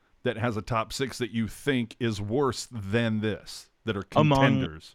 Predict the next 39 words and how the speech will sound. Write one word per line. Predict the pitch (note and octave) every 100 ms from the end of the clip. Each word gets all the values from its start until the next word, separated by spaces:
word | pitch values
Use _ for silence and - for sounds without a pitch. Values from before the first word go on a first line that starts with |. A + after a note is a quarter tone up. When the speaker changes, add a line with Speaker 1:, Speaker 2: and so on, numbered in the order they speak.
| _
Speaker 2:
among, | C3+ C3 C3 B2 -
among | B2+ B2+ B2
contenders? | B2 B2+ A#2+ C3+ F3
Speaker 1:
Among | A#2 A2 B2+ C3 B2+
the | A2
contenders | A#2+ G#2+ A2+ F#2+ F#2 G2+
in |
the | F#2
West. | F2 C2+ - - - _ _ - _ _ _ -
Speaker 2:
Uh, | - C#3+ D3+ D#3 D3
I | -
mean, | D#3+ F3 E3+ -
I | C#3
would | D#3 D#3
have | C#3 D#3 D#3 -
to, | F3+ D#3+ C#3 - - _ _ - - -
<sighs> | A#2+ - - - - -
I | A2 C3
would, | G#2+
let | B2+
me | D#3
take | D3+ C#3+ C3
a, | C3 A2 G2+ - - - -
geez, | - A2 F2+ -
this | C3 D#3 -
is, | B2 A2+ -
I, | - A2 G#2+
I | G#2+
wish | B2 C#3+ B2
I | A#2+
had | A2+ G#2+
known | A#2 C3 C#3
this | B2 -
was | A2+
gonna | B2+
<laughs> | -
happen. | - C3 - G3
I | E3
woulda, | F#3+ C3 B2+